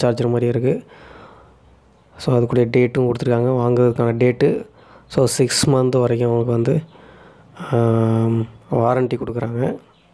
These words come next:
ஏதாவது ஃபால்ட்டுன்னா நம்ம மாத்திக்கலாம்.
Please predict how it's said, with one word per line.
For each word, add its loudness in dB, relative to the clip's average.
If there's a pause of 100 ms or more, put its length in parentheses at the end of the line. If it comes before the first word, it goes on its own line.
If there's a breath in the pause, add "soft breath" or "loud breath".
(1000 loud breath)
ஏதாவது 2
ஃபால்ட்டுன்னா 0
நம்ம -2
மாத்திக்கலாம். -2